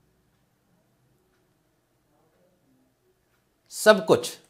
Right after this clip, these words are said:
आइए पहले सुनाते हैं आपको आपकी शिक्षा के बारे में। तो अगर आपकी उम्र ज़ीरो से पच्चीस साल के बीच में है तो सबसे पहले ये जान लीजिए कि आप कैसा पढ़ेंगे।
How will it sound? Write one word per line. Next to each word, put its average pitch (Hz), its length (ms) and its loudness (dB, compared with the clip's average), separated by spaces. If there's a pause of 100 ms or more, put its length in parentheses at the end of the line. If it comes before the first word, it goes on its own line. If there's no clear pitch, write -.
(540)
आइए 196 220 10
पहले 220 300 6
सुनाते 185 400 4
हैं 226 100 6
आपको 160 300 2
आपकी 165 320 2
शिक्षा 123 360 -6
के 104 160 -8
बारे 101 280 -4
में। 165 160 -10 (500)
तो 180 80 0
अगर 185 280 8
आपकी 226 300 10
उम्र 190 480 2 (640)
ज़ीरो 196 220 8
से 214 120 4
पच्चीस 196 420 -2
साल 170 160 6
के 165 160 -2
बीच 143 260 -6
में 123 140 -6
है 120 260 -14 (500)
तो 160 80 -4
सबसे 190 360 0
पहले 185 260 0
ये 185 140 4
जान 165 200 6
लीजिए 143 300 -4 (1400)
कि 170 280 -4
आप 165 440 10 (2500)
कैसा 127 320 -2
पढ़ेंगे। 101 500 -14